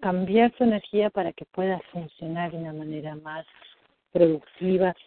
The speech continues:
Lo, lo, lo último que quiero comentar, si es que realmente, entonces le voy a pedir a, a, um, Cristina que te envíe el link y también, este, el link para que puedas escuchar este llamado,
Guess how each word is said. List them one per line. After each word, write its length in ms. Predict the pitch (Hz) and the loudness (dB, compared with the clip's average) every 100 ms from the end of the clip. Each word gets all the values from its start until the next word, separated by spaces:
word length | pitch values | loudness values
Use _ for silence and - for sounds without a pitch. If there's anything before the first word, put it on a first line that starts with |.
| - | -6
Lo, 180 | 180 180 180 | 4 4 4
lo, 120 | 180 | -2
lo 380 | 180 180 175 175 - | 2 4 4 2 2
último 400 | 214 247 247 208 | 2 6 6 6
que 120 | 190 | 0
quiero 260 | - 190 190 | -6 -6 -6
comentar, 560 | 180 170 165 214 220 - | -6 -8 -2 2 2 2
si 60 | |
es 60 | - | -10
que 120 | - | -2
realmente, 420 | 165 175 190 202 - | 0 0 4 4 2
entonces 280 | 165 196 180 | 0 0 2
le 60 | |
voy 80 | 185 | 2
a 60 | 202 | 4
pedir 340 | 233 220 226 | 6 6 6
a, 220 | 220 214 202 - _ _ | 6 4 2 -14 _ _
a, 280 | 175 175 170 | -4 0 0
um, 220 | 165 160 156 | 0 -2 0
Cristina 400 | 180 - 190 196 | -2 2 0 2
que 80 | 214 | 4
te 80 | 185 | 2
envíe 340 | 170 160 165 | 0 2 4
el 160 | 165 165 | 4 4
link 260 | 214 277 - | 6 6 2
y 80 | - | -4
también, 680 | 190 170 160 202 208 220 269 | -2 -4 -2 -2 4 4 2
este, 640 | 190 - 190 175 165 170 180 | -4 -4 2 4 4 2 4
el 100 | 185 | 4
link 200 | 190 208 | 4 2
para 160 | 220 208 | 2 2
que 100 | 185 | 0
puedas 300 | 185 185 - | 2 0 0
escuchar 400 | - 170 - 175 | -8 -8 -4 -4
este 220 | 175 - - | -4 -8 -4
llamado, 440 | 165 151 - 175 | -2 -2 -4 -10